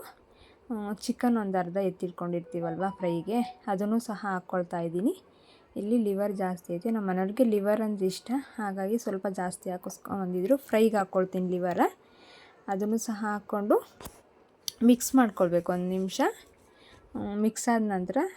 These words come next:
ರುಚಿಗೆ ಎಷ್ಟು ಬೇಕೋ ಅಷ್ಟು ಉಪ್ಪು ಸಹ ಹಾಕ್ಕೊಂಡು, ಚಿಕನ್ಗೆಲ್ಲ ಉಪ್ಪು ಹಿಡಿಬೇಕಲ್ವ, ಹಾಗಾಗಿ ಎಣ್ಣೆಲಿ ಹುರ್ಕೊಂತೀವಲ್ಲ ಆವಾಗಲೇ ಉಪ್ಪು ಹಾಕ್ಕೊಳ್ಬೇಕು, ಚಿಕನ್ಗೆ ಅವಾಗೇ ಚೆನ್ನಾಗಿ ಹಿಡಿಯುತ್ತೆ.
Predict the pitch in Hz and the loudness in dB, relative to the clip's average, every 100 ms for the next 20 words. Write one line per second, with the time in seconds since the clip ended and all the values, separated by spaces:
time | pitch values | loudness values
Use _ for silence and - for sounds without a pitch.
0 | - 226 - 208 202 - 190 196 196 190 | -2 -2 0 -2 -2 -4 -4 -2 -2 -2
1 | - 339 381 - - 226 240 226 214 - | -2 -2 -2 -6 -14 -6 -2 -2 -4 -4
2 | 196 196 202 190 254 - - - - - | -4 -4 -4 0 0 -2 -6 -20 -20 -20
3 | _ - 233 240 233 226 214 208 190 - | _ -8 -2 2 4 4 2 0 -2 -2
4 | 196 190 185 180 165 185 196 180 180 190 | 2 2 2 -2 -2 -2 -2 -2 -2 0
5 | 381 - - _ _ - _ 220 202 214 | 0 -2 -14 _ _ -20 _ -2 2 4
6 | 233 208 - 220 202 208 226 220 185 190 | 4 2 0 -2 0 0 2 4 4 4
7 | 214 339 - - _ _ 233 214 - 190 | 4 2 0 -20 _ _ -2 0 2 0
8 | - 175 170 165 - - - - 226 226 | 0 -4 -4 -6 -10 -16 -10 -6 -2 0
9 | 220 202 180 190 254 - 190 185 185 185 | 0 0 2 2 2 0 -4 -2 0 0
10 | 175 - | 0 0